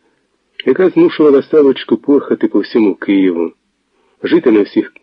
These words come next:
бульварах і шосе, вгорі і внизу,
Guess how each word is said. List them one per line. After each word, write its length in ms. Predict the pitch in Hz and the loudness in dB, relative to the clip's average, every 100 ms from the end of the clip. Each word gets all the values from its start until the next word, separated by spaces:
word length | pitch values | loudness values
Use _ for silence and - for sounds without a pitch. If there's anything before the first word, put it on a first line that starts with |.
| - | -6
бульварах 800 | 110 110 98 123 127 113 - 92 | 0 0 2 0 0 -2 -4 -8
і 200 | 85 85 | -8 -12
шосе, 520 | - 143 - 131 131 | -10 -10 -2 2 2
вгорі 340 | 98 90 101 101 | 0 -2 -2 0
і 80 | |
внизу, 640 | 92 101 110 92 127 139 | 0 0 0 2 2 2